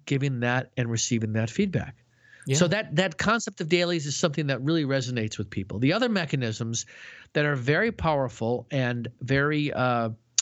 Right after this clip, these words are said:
Speaker 1: very relevant to our work is the second one they talk about in, in the book is research trips,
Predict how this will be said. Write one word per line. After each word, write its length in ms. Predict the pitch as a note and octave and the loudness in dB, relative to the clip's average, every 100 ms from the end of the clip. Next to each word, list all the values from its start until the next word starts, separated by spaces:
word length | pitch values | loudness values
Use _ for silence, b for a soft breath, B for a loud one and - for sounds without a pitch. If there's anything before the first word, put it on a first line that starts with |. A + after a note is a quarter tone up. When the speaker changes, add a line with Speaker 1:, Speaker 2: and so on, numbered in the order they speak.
| B B B B _ | B B B B _
Speaker 1:
very 300 | C3+ F3 G#3+ | 2 4 4
relevant 680 | E3+ C#3 E3+ F#3 C#3+ A2+ A2 | 2 2 2 2 0 -2 -6
to 160 | - B2 | -4 -2
our 140 | A2+ | 0
work 460 | A2+ B2+ D#2+ C2+ A2+ | 0 0 -2 -6 -6
is 300 | G#2+ F#2+ - B B B | -4 -6 -8 B B B
the 100 | B2+ | -2
second 340 | - F#3 F3 | 2 2 2
one 120 | D#3+ D3 | 0 2
they 100 | C#3 | 0
talk 300 | C#3+ C3+ B2+ | 2 0 0
about 360 | B2 A#2 A2 - | 0 0 -2 -8
in, 240 | - A#2 A2+ | -10 -8 -6
in 120 | B2+ A#2 | -6 -4
the 60 | |
book 300 | A2 A#2 A2+ | 0 -2 0
is 120 | A2 | -2
research 480 | A2 D3 C#3 G#2 - | 2 2 2 -2 -2
trips, 520 | - E2 - - - | -4 -4 -2 -4 -4